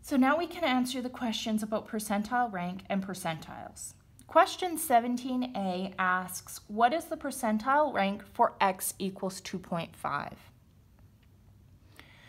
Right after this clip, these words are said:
So we need to find two point five on our distribution. And to do that, we need to remember that although in this column we've got one, two, three, four, five, really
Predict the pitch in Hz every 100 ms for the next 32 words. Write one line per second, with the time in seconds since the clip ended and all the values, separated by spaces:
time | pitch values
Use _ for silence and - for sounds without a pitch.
0 | - - 247 254 302 370 370 - 240 226
1 | 220 208 220 196 202 190 - 175 165 175
2 | 170 165 160 156 156 - 156 156 151 -
3 | - - - - 202 196 214 196 302 339
4 | 233 208 208 208 226 226 277 254 208 190
5 | 185 185 - 202 190 185 185 - - -
6 | - - - 220 190 190 247 311 311 -
7 | 214 233 226 190 208 208 - - - 240
8 | 247 208 175 175 180 180 180 - 180 196
9 | 190 190 190 - 190 180 180 180 - 170
10 | 175 175 175 - 160 160 160 160 277 285
11 | 240 185 170 170 - - - - - -
12 | 170 165 233 339 370 330 196 175 175 185